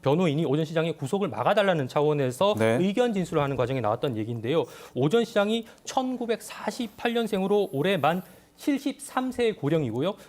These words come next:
Speaker 1: 또 두 차례나 암 수술을 받았다는 겁니다.
Speaker 2: 네.
Speaker 1: 특히 관심이 쏠렸던 게 오 전 시장의 정신 건강 상태에 대한 부분이었는데,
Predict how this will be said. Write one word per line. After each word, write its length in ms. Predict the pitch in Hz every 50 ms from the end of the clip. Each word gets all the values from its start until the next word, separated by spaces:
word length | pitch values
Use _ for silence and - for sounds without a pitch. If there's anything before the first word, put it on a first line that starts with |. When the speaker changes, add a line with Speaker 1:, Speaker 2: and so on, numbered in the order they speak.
| - _
Speaker 1:
또 120 | - 139 110 -
두 220 | - 151 175 190
차례나 480 | - - 233 226 226 214 220 214 180 -
암 240 | - 113 131 170 208
수술을 260 | 202 269 233 - 180
받았다는 360 | 147 139 131 123 120 117 107 104
겁니다. 420 | 104 101 101 101 131 123 110 101
Speaker 2:
네. 240 | 101 117 117 110 90 -
Speaker 1:
특히 240 | - - - 277 -
관심이 360 | - - 143 147 147 214 208
쏠렸던 440 | 190 214 214 226 214 - - 123 113
게 220 | 165 190 214 214 - - - _ -
오 140 | 135 143
전 180 | 156 220 233 233
시장의 440 | 220 - 208 214 208 220 214 202 -
정신 560 | - 131 131 151 175 190 - - 262 254 233
건강 500 | - 127 131 156 190 208 226 226 226 220
상태에 400 | 220 - 190 185 190 190 - 185
대한 180 | 170 170 156 143
부분이었는데, 760 | 123 131 143 160 151 127 110 104 107 113 160 170 147 104